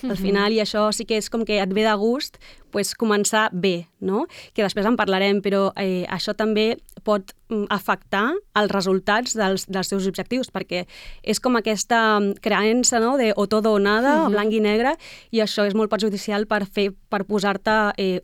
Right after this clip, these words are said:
Speaker 1: objectius sostenibles en el temps.
Speaker 2: Mhm. Quin és el teu consell per a aquestes persones, doncs, que volen fer una miqueta un canvi d'ambi-, d'hàbits? Primer de tot, que no ho facin, no? Segurament perquè és gener, sinó perquè volen.
Speaker 1: Exacte, que sigui pels motius correctes i no només perquè ho està fent tothom
Speaker 2: Mhm.
Speaker 1: en aquest moment de l'any.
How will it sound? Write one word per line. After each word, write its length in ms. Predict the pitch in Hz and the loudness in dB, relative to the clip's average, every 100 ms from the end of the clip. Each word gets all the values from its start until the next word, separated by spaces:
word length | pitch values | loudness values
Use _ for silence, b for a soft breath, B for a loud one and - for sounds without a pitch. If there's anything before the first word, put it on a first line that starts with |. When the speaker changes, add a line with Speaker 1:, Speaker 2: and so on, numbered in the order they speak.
| - | -4
Speaker 1:
objectius 720 | 208 180 190 - 214 226 - | -4 -2 -2 0 0 2 -2
sostenibles 560 | - 214 196 185 175 185 | -4 -4 0 0 0 -2
en 60 | 175 | -4
el 120 | 165 | -6
temps. 280 | 170 170 170 | -6 -6 -4
Speaker 2:
Mhm. 260 | 247 202 208 B | -6 -6 -14 B
Quin 160 | - 233 | -6 -4
és 80 | 240 | -2
el 100 | 311 | 0
teu 140 | 262 | -2
consell 360 | 240 214 185 175 | -2 -6 -8 -14
per 140 | 170 | -14
a 40 | 180 | -12
aquestes 280 | 185 214 | -10 -12
persones, 420 | - 202 - 196 202 | -10 -10 -10 -10 -10
doncs, 120 | 190 | -12
que 80 | - | -12
volen 220 | 190 208 | -12 -12
fer 100 | 196 202 | -8 -8
una 40 | |
miqueta 300 | 196 196 202 | -6 -8 -6
un 140 | 202 | -8
canvi 280 | 196 190 202 | -8 -8 -6
d'ambi-, 440 | 196 190 180 190 - | -6 -8 -12 -14 -14
d'hàbits? 420 | 214 185 180 - - b b b | -8 -6 -6 -14 -18 b b b
Primer 220 | 208 220 254 | -6 -2 0
de 40 | |
tot, 160 | 254 262 | -2 -2
que 100 | 226 | -4
no 120 | 208 | -4
ho 40 | |
facin, 320 | 208 208 240 226 | -4 -6 -4 -4
no? 200 | 208 294 | -4 -4
Segurament 460 | 214 190 202 208 | -6 -4 -4 -4
perquè 160 | 214 208 196 | -6 -6 -4
és 60 | |
gener, 340 | 196 190 196 160 | -4 -2 -4 -4
sinó 240 | 196 185 | -8 -8
perquè 200 | 175 175 | -10 -6
volen. 380 | 190 202 151 - _ - - | -4 -4 -4 -18 _ -12 -6
Speaker 1:
Exacte, 440 | 196 196 190 180 | -2 -2 -2 -6
que 80 | 185 | -6
sigui 220 | 220 226 | -2 0
pels 200 | 240 233 | 0 0
motius 360 | 226 214 214 214 | 0 2 0 0
correctes 640 | 240 190 190 - 262 320 B B | -2 0 -2 -2 -2 -2 B B
i 60 | 214 | 0
no 80 | 208 | 2
només 240 | 214 202 | 2 0
perquè 220 | 226 208 | -2 0
ho 60 | 185 | 0
està 220 | 180 - | 0 -4
fent 200 | 196 214 202 | -2 -2 -2
tothom 400 | 226 208 220 277 | 0 2 4 2
Speaker 2:
Mhm. 60 | - | 2
Speaker 1:
en 100 | 196 | 0
aquest 200 | 185 185 | -2 -2
moment 280 | 190 185 185 | 0 0 0
de 80 | 170 | -2
l'any. 220 | 165 170 | -4 -6